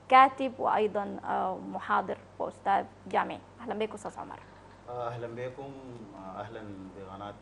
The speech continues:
Speaker 2: آه، درمان الفضائية. سعيد بهذه الإطلالة. آه، أتمنى أن نقدم ما يرضي أذواق السادة المشاهدين، وأن نكون عند حسن ظنهم، آه، فينا.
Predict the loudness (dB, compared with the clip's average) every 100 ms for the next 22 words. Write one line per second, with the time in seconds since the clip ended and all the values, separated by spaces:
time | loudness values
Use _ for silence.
0 | -14 -14 -14 -16 -14 -10 -8 -8 -8 -8
1 | -6 -4 0 2 0 -2 -4 -4 -8 -8
2 | -8 -10 -12 -10 -4 0 0 -2 -10 -20
3 | -20 -20 -20 -18 -12 -10 -8 -10 -8 -8
4 | -6 -6 -6 -8 -12 -10 -10 -10 -12 -10
5 | -10 -10 -10 -8 -8 -8 -10 -10 -10 -12
6 | -14 -14 -14 -16 -16 -16 -14 -12 -10 -8
7 | -6 -6 -8 -8 -12 -12 -12 -12 -14 -14
8 | -14 -14 -12 -10 -10 -10 -12 -12 -12 -14
9 | -12 -10 -10 -10 -10 -10 -10 -12 -12 -12
10 | -12 -8 -8 -8 -10 -12 -14 -16 -18 -20
11 | -20 -20 -20 -16 -10 -8 -8 -10